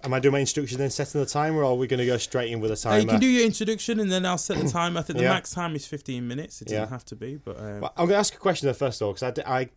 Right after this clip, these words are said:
Speaker 1: I am under the assumption that I'm the oldest one here, so obviously 'cause I'm thirty-three years old.
Speaker 2: Okay.
Speaker 1: Um, ask the question first of all, watching Star Wars for the first time, you two, was it original or special edition?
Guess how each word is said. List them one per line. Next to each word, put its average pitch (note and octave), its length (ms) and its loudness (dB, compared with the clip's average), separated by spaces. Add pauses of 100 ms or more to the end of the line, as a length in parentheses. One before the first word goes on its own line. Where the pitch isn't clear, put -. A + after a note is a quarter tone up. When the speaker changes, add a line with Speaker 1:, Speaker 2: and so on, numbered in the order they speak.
(160)
Speaker 1:
I C#3+ 140 -2
am D#3+ 140 2
under C#3+ 120 4
the C3 80 2
assumption B2+ 300 0
that A#2 60 0
I'm A#2+ 80 -2
the A#2+ 100 0
oldest A2 240 -2
one G#2+ 120 -2
here, G#2 420 -4
so G2+ 540 0
obviously G#2+ 220 -8
'cause - 80 -12
I'm A2 120 -2
thirty-three G#2+ 460 -2
years G2 240 -2
old. A2 320 -4
Speaker 2:
Okay. A2+ 260 -4 (460)
Speaker 1:
Um, C3 400 -2 (640)
ask E3+ 140 -2
the E3 60 -2
question C#3+ 300 0
first C3+ 260 0
of F#2 60 -10
all, G2+ 260 -2 (540)
watching D3 320 -4
Star C3+ 300 0
Wars B2+ 180 0
for C3 60 -4
the A#2 60 -4
first A#2+ 280 -2
time, A#2 160 -2
you B2 140 0
two, G2+ 360 -2
was A2+ 240 0
it C3 160 -2 (280)
original B2 520 -2
or G2+ 160 -6
special - 380 -4
edition? F#2+ 380 -4